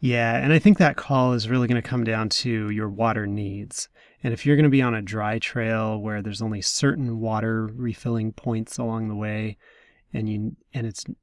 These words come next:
it's gonna be hot and dry, you're gonna sweat a lot, lose a lot of water to perspiration and evaporation, then, you know, this extra capacity,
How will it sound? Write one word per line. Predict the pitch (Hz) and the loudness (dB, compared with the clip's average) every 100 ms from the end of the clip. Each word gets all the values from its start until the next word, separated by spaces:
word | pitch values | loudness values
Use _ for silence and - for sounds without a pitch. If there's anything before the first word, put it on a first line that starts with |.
| _ - | _ -10
it's | - | -4
gonna | 123 | -4
be | 101 | -4
hot | - 156 165 156 | -2 0 0 -2
and | 120 | -4
dry, | 113 135 139 | 2 4 6
you're | 131 113 | 4 2
gonna | 107 | -2
sweat | - - 151 | -2 2 4
a | 151 | 4
lot, | 139 135 131 - - | 4 4 2 0 0
lose | 139 139 151 | 6 8 8
a | 135 | 8
lot | 127 123 | 4 4
of | |
water | 110 117 117 | 2 2 2
to | - 113 101 | -2 -6 -4
perspiration | - 120 - 117 110 - 113 | -4 -6 -4 -4 -2 -2 -4
and | 104 | -4
evaporation, | 104 98 - 110 110 - 117 107 104 - _ _ _ _ | -4 -6 -4 -2 -2 -2 -2 -2 -6 -16 _ _ _ _
then, | 139 139 143 143 143 139 | 2 4 6 4 2 0
you | 165 | 0
know, | 156 | 2
this | 165 196 185 | 2 0 0
extra | - - | -2 -2
capacity, | 156 139 139 170 - 110 110 107 | -4 -2 -2 0 0 -2 0 -2